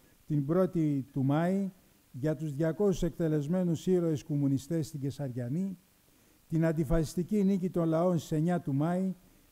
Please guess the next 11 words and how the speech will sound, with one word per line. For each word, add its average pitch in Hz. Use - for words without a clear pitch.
την 165
επέτειο 190
της -
Εθνοσυνέλευσης 165
στους 147
Κορισχάδες, 180
κατά 151
τη 151
διάρκεια 165
της -
κατοχής, 156